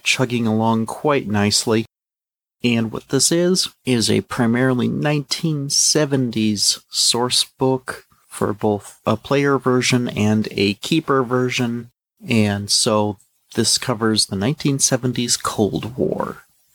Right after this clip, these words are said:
So you've not only got issues going on with dealing with the mythos, but you're also having to deal with the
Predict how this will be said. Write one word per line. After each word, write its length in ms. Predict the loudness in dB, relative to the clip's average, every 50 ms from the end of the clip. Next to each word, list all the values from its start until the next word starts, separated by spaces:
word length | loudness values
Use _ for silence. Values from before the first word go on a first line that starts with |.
| _ _ _
So 300 | -4 -2 0 0 0 0
you've 320 | 0 0 -2 -2 -2 0
not 220 | 0 2 2 2 2
only 320 | 0 0 0 0 0 0
got 400 | 2 2 2 4 4 2 0 -2 _ _ _ _ _ _ _
issues 500 | -6 -4 -2 -2 0 0 0 0 0 0
going 360 | 0 0 0 0 0 0 0 0
on 460 | 2 2 2 0 0 0 -2 -4 -6 _ _ -6
with 540 | -2 0 0 0 0 -2 -4 -10 -14 -8 -4
dealing 380 | 0 0 2 2 2 0 0 -2
with 140 | -4 -4 -6
the 140 | -4 -2
mythos, 680 | 0 0 0 0 0 -2 0 0 0 0 0 0 -2 -4 -6 _
but 160 | -2 -2 0 0
you're 240 | 0 -2 0 0
also 280 | 2 2 2 2 2 2
having 340 | 2 2 0 0 0 -2 -4
to 140 | -6 -10 -6
deal 360 | -2 0 2 2 2 2 2
with 400 | 2 2 0 0 -2 -10 -20 -20 -18 _ -14
the 440 | -6 -2 0 0 0 0 -4 -8